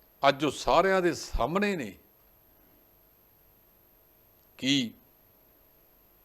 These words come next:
ਵੱਖ-ਵੱਖ ਰਾਜਾਂ ਦੇ ਵਿੱਚ ਜੋ ਕਾਂਗਰਸ ਦੀ ਸਥਿਤੀ ਬਣੀ, ਉਹਦਾ ਕੋਈ ਮੰਥਨ ਕੀਤਾ ਹੈ? ਪੰਜਾਬ 'ਚ ਵਿਧਾਨ ਸਭਾ ਦੀਆਂ ਚੋਣਾਂ ਹੋਣੀਆਂ ਨੇ ਦੋ ਹਜ਼ਾਰ ਸਤਾਈ 'ਚ, ਸਮੇਂ ਮੁਤਾਬਕ।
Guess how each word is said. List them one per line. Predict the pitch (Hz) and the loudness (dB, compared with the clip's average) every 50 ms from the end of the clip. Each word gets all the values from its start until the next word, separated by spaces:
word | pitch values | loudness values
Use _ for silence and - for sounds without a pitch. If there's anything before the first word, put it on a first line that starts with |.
| _ _ _ _ _ _ - - | _ _ _ _ _ _ -4 4
ਵੱਖ-ਵੱਖ | 113 165 185 185 - 180 160 151 143 - - | 6 6 6 6 4 2 4 4 4 4 4
ਰਾਜਾਂ | 147 131 127 131 127 135 139 139 | 6 8 8 8 6 6 4 4
ਦੇ | 131 139 | 2 0
ਵਿੱਚ | 131 135 - - 127 | -2 -4 -6 -6 -6
ਜੋ | 113 131 127 | -4 -4 -4
ਕਾਂਗਰਸ | 127 - 123 120 123 127 123 107 120 | 0 2 2 2 2 2 -2 -6 -6
ਦੀ | 127 131 | -8 -8
ਸਥਿਤੀ | 120 - 120 113 104 - - - - - - 151 135 | -8 -8 -12 -14 -14 -16 -18 -20 -20 -12 -8 -8 -6
ਬਣੀ, | 110 95 101 107 127 147 143 123 - - - - _ _ _ _ _ _ _ _ _ - _ _ _ _ _ _ _ _ _ _ _ _ _ - - - | -4 -4 -2 0 0 0 0 -2 -4 -8 -14 -20 _ _ _ _ _ _ _ _ _ -20 _ _ _ _ _ _ _ _ _ _ _ _ _ -20 -12 -10
ਉਹਦਾ | 120 123 131 139 | -6 -2 -2 -2
ਕੋਈ | 131 - 131 117 | -2 -4 -6 -6
ਮੰਥਨ | 107 104 104 101 - 123 127 | -6 -6 -6 -6 -6 -6 -6
ਕੀਤਾ | 113 - 120 98 - - - - | -8 -10 -14 -14 -12 -10 -12 -12
ਹੈ? | - - - _ _ _ _ _ _ _ _ _ _ _ _ _ _ _ _ _ _ _ _ _ _ _ _ _ _ _ _ _ _ _ _ _ _ _ _ _ _ _ _ _ _ _ - | -12 -14 -20 _ _ _ _ _ _ _ _ _ _ _ _ _ _ _ _ _ _ _ _ _ _ _ _ _ _ _ _ _ _ _ _ _ _ _ _ _ _ _ _ _ _ _ 0
ਪੰਜਾਬ | - 147 143 147 156 175 190 190 | 2 8 10 12 12 12 12 10
'ਚ | 185 226 | 8 4
ਵਿਧਾਨ | 214 220 208 208 185 175 180 | 4 6 8 8 8 8 6
ਸਭਾ | - - 196 196 202 | 4 4 6 6 6
ਦੀਆਂ | 202 208 208 208 | 6 6 4 4
ਚੋਣਾਂ | 202 - 196 196 202 202 | 4 4 4 6 8 8
ਹੋਣੀਆਂ | 185 175 185 190 202 208 220 | 6 6 4 2 4 6 6
ਨੇ | 262 | 6
ਦੋ | 262 202 196 185 180 | 6 8 8 8 10
ਹਜ਼ਾਰ | 190 202 202 196 190 | 10 10 8 8 6
ਸਤਾਈ | - - 180 175 - - 156 156 175 190 196 | 6 4 0 0 4 6 8 8 8 8 6
'ਚ, | 190 185 | 2 -4
ਸਮੇਂ | 160 - - 156 156 165 175 | 0 2 2 4 4 4 4
ਮੁਤਾਬਕ। | 170 156 - 160 151 135 113 92 - | 4 4 4 6 6 4 2 -2 -8